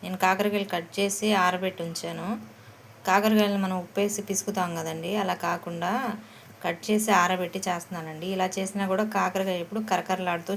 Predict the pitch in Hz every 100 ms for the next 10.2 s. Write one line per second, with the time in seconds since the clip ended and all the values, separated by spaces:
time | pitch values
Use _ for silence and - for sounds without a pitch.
0 | 208 175 170 175 185 - 185 170 160 -
1 | 151 151 147 175 - - - - - -
2 | - 175 185 185 175 170 190 - - -
3 | - - - - 185 170 170 208 240 202
4 | 196 185 196 190 185 196 - 180 190 196
5 | 190 180 175 170 160 160 226 285 - -
6 | 170 - 190 185 - 165 160 185 320 -
7 | - - - - 175 196 - 208 190 247
8 | - 190 175 - 156 - - 220 - -
9 | - - - - 165 170 196 180 254 220
10 | 185 170